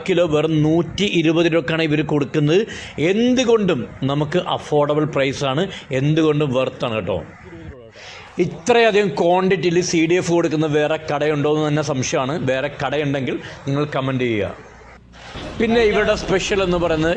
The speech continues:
ഇറച്ചിപ്പുട്ടാണ്. ഇറച്ചിപ്പുട്ടിനോട് തന്നെ ഒരു പപ്പടം, ഒരു കട്ടൻ ചായയും കൂടെ വരുന്ന കോംബോ വരുന്നത് വെറും എൺപത് രൂപക്കാണ് ഇവർ കൊടുക്കുന്നത്. എന്തുകൊണ്ടും ഈ കടയിൽ കയറി നമ്മൾ ഫുഡ് കഴിച്ചിട്ടിറങ്ങുമ്പോൾ നമുക്കൊരു മനസ്സിൽ ഒരു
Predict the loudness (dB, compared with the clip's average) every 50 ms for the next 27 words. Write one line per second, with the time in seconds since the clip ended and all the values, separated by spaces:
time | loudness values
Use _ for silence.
0 | 0 0 -2 -2 -2 -4 -6 -4 -4 -2 -2 -2 -2 -2 -2 -4 -4 -6 -12 -18
1 | -20 -20 -20 -10 -6 -4 -4 -4 -4 -4 -6 -6 -6 -4 -2 -2 0 0 0 0
2 | 0 0 -2 -2 -2 -2 -2 -2 -2 -4 -6 -4 -4 -4 -2 0 0 0 0 -2
3 | -4 -6 -4 -2 -2 -2 0 0 0 0 0 0 0 0 0 0 0 -2 -4 -2
4 | -2 0 0 2 2 2 2 2 2 2 2 0 0 0 0 0 0 -2 -6 -6
5 | -6 -4 -2 0 0 0 2 2 0 0 0 -2 -2 -2 -4 -4 -2 -2 -2 -2
6 | -2 -2 -2 -2 -4 -2 -2 -2 -2 -4 -4 -8 -16 -20 -20 -20 -20 -20 -20 -20
7 | -20 -20 -20 -20 -20 -20 -20 -20 -20 -20 -20 -20 -20 -20 -20 -20 -20 -20 -20 -20
8 | -20 -14 -10 -10 -10 -10 -6 -4 -2 -2 0 0 0 2 2 0 0 0 -2 -2
9 | 0 0 0 0 0 0 0 0 0 -2 -2 -2 -2 0 0 0 0 -2 -2 -2
10 | -2 -2 -2 0 0 0 0 0 0 0 0 -2 -4 -4 -2 -2 -2 -2 -2 -2
11 | -2 -2 -2 -2 -2 -2 -2 -4 -2 -2 -2 0 0 0 0 0 0 -2 -2 -4
12 | -4 -2 -2 0 0 -2 -2 -6 -14 -16 -14 -6 -2 -2 -2